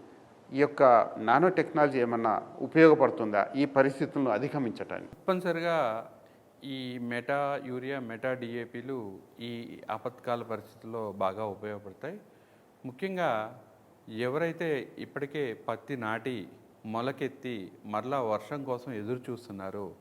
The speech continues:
Speaker 2: అలాంటి పత్తి పంట మీద ప్రతి ఎకరానికి అర లీటర్ లేదా లీటర్ నీటికి రెండున్నర మిల్లీ లీటర్లు మెటా డీఏపీని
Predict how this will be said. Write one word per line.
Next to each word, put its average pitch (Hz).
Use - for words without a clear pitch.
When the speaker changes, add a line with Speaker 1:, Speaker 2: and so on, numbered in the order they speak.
Speaker 2:
అలాంటి 165
పత్తి 160
పంట 131
మీద 110
ప్రతి 143
ఎకరానికి 123
అర 117
లీటర్ 107
లేదా 151
లీటర్ 151
నీటికి 143
రెండున్నర 127
మిల్లీ 120
లీటర్లు 120
మెటా 117
డీఏపీని 120